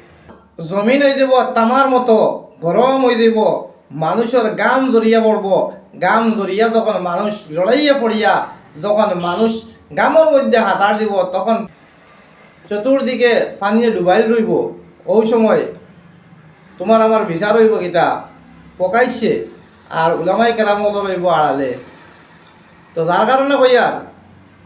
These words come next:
উলামায়ে কেরামগুলো লইয়া টুল করা বন্ধ করো। কারণ অন্য ধর্ম অবলম্বী মানুষে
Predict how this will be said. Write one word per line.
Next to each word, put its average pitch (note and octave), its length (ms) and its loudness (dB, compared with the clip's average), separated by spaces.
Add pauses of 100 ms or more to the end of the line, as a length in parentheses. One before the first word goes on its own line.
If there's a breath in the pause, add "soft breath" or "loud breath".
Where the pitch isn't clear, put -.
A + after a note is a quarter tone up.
(120)
উলামায়ে A3+ 380 2
কেরামগুলো C4 600 4
লইয়া A#3+ 180 4
টুল A#3+ 260 -2
করা B3 200 4
বন্ধ A3+ 280 2
করো। G#3+ 480 2 (720)
কারণ A3 340 2
অন্য A#3 360 2
ধর্ম B3+ 220 2
অবলম্বী B3 580 2
মানুষে A3+ 400 2